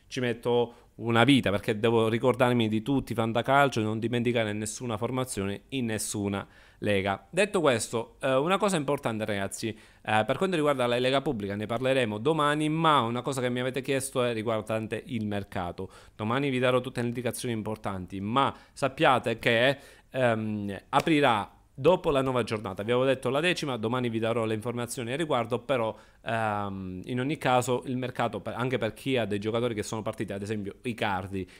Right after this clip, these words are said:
io vi avevo avvisato, non andate a prendere giocatori che potrebbero partire adesso, comunque che hanno situazioni un po' complicate, perché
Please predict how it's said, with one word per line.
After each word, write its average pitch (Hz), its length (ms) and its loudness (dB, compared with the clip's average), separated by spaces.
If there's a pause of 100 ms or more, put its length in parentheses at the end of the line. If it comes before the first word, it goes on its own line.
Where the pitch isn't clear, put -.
(120)
io 104 240 0
vi 104 160 2
avevo 110 300 6
avvisato, 120 520 6
non 147 220 4
andate 165 280 4
a 151 60 6
prendere 147 320 2
giocatori 135 480 2
che 123 100 -4
potrebbero 123 600 -2
partire 120 500 -2
adesso, 117 560 0
comunque 120 400 -4
che 113 80 -6
hanno 120 200 -4
situazioni 117 420 -6
un 110 80 -4
po' 110 100 -4
complicate, 107 560 -4
perché 113 340 -4